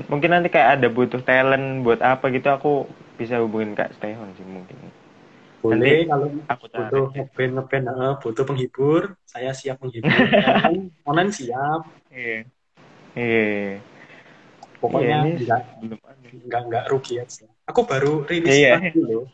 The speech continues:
Speaker 2: sudah tahu.
Speaker 1: Oh iya. U-, udah sih,
Speaker 2: Iya.
Speaker 1: aku tadi kayaknya ngecek, Kak. Yang apa? Kenjeran.
Speaker 2: Heeh.
Speaker 1: Kenjeran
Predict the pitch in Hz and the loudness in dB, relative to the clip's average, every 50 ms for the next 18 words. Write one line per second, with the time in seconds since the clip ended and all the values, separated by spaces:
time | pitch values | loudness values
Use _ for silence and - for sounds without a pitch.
0 | _ _ - - 165 170 120 123 123 117 104 101 107 - _ _ - - - 180 | _ _ -8 -6 -4 -4 -2 -2 -4 -6 -6 -8 -10 -14 _ _ -20 -10 -2 2
1 | 190 196 170 143 127 120 113 113 123 - - - - - - - - - - - | 4 6 6 6 6 6 4 0 -6 -14 -20 -20 -20 -20 -20 -20 -20 -20 -10 -6
2 | 165 160 - - - 156 170 160 160 156 165 170 156 139 135 165 165 196 190 170 | -4 -4 -4 -2 0 2 4 6 6 6 6 4 4 4 4 4 4 4 4 4
3 | 160 170 156 165 180 185 185 175 - - 147 143 - 110 - - - 131 131 135 | 4 4 4 4 4 2 0 0 0 -2 -2 0 0 -2 -2 0 -2 -2 -2 0
4 | 151 170 175 - 208 214 208 - - - - - - - - - _ - 143 143 | -2 -2 0 0 -2 -2 -4 -8 -20 -20 -20 -20 -20 -20 -20 -14 _ -2 -2 2
5 | 143 143 143 147 147 156 147 139 135 139 135 - - - - - - - - - | 4 6 6 6 6 6 4 4 2 -4 -8 -12 -18 -20 -20 -20 -20 -12 -6 -4
6 | 131 131 127 127 147 139 131 131 135 135 151 | -2 -2 0 0 0 2 2 2 4 4 2